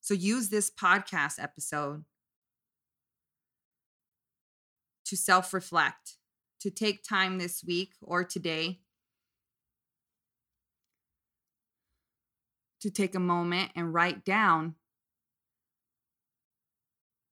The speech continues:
what it is that you are lacking in your relationship with yourself.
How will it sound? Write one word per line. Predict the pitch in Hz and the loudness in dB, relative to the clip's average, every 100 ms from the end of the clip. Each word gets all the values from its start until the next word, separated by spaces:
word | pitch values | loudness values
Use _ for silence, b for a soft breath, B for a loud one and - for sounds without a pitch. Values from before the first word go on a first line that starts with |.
| _ - | _ -6
what | 175 220 | 0 2
it | 233 | 4
is | 190 214 170 160 - - _ _ _ _ _ _ _ _ _ _ _ _ _ _ _ _ _ _ _ _ _ _ _ _ _ _ _ _ _ _ _ _ - | 4 4 2 -2 -8 -12 _ _ _ _ _ _ _ _ _ _ _ _ _ _ _ _ _ _ _ _ _ _ _ _ _ _ _ _ _ _ _ _ 0
that | 175 - | 0 0
you | 175 208 202 196 196 - - | 0 2 4 2 -2 -8 0
are | 170 170 | 2 4
lacking | 175 170 185 170 165 156 156 _ _ _ _ _ _ _ _ _ _ _ _ _ _ _ _ _ _ _ _ _ _ _ _ _ - | 4 4 2 -4 -4 -6 -8 _ _ _ _ _ _ _ _ _ _ _ _ _ _ _ _ _ _ _ _ _ _ _ _ _ -4
in | 190 | 0
your | 175 | 2
relationship | 170 160 170 180 175 - 156 | 0 0 0 0 -2 -2 -4
with | 151 147 | -6 -10
yourself. | 143 - 147 151 - - | -8 0 2 0 -6 -20